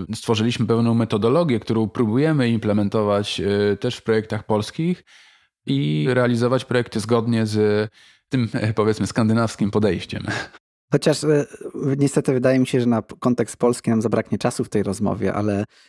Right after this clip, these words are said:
Speaker 2: nic nie szkodzi, bo, bo bardzo chciałem się skupić właśnie na Norwegii. Być, być może druga część tej, tej rozmowy kiedyś powinna zostać poświęcona temu, jak te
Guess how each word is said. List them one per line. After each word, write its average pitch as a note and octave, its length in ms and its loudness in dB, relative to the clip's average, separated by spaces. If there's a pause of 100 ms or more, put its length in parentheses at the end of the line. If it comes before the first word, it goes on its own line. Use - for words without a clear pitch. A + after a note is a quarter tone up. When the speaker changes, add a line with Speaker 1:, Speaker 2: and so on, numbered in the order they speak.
(120)
Speaker 2:
nic C3+ 360 2
nie C3+ 100 4
szkodzi, B2 420 0
bo, A2+ 460 4
bo A#2 240 0
bardzo A2+ 280 0
chciałem A2 220 -2
się - 100 -10
skupić - 300 -4
właśnie A2 280 -2
na G#2 240 0
Norwegii. C3+ 500 2
Być, A2 260 0
być A2+ 320 -2
może A2+ 200 2 (440)
druga C#3+ 320 4
część C3+ 240 0
tej, B2 360 2
tej B2+ 160 2
rozmowy A#2+ 360 2
kiedyś A2+ 360 0
powinna A#2 460 0
zostać A2+ 260 -6
poświęcona A#2 520 0
temu, A#2 220 2
jak A#2 160 0
te A2 220 0